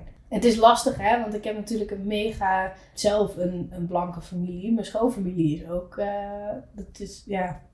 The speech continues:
ook zo blank als ik <laughs> weet niet wat zijn kan.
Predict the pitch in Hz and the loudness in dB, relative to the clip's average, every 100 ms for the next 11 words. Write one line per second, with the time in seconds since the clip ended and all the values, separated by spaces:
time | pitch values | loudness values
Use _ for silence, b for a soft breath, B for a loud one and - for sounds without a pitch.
0 | _ 185 190 185 214 208 214 208 208 - | _ -4 -4 0 0 4 2 2 -6 -4
1 | 233 320 - - 349 311 - - 269 B | 6 8 8 8 8 8 6 4 -2 B
2 | 262 B - 277 254 269 269 254 269 320 | -14 B 4 6 8 6 4 2 0 -2